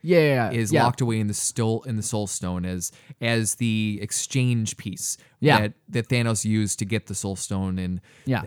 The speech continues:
Speaker 2: Avengers, uh, Infinity War. So we have a, a Gamora from the past walking around in present day.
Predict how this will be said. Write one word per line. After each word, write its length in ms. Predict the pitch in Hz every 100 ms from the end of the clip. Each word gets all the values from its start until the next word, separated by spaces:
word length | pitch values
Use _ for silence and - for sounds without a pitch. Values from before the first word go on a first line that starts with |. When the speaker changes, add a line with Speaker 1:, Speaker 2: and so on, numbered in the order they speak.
| -
Speaker 2:
Avengers, 720 | 120 117 113 107 110 104 95
uh, 160 | 95 92
Infinity 320 | 107 185 196
War. 320 | 117 98 92 _ -
So 140 | -
we 160 | 151 170
have 180 | 208 185
a, 300 | 156 107 107 -
a 200 | 127 120
Gamora 520 | 117 139 226 247 151
from 600 | - - 139 135 127 113 _ _ -
the 140 | 117 -
past 420 | - 226 220 -
walking 340 | 120 113 113
around 140 | 110 104
in 80 |
present 400 | 98 113 104 95
day. 340 | 104 98 -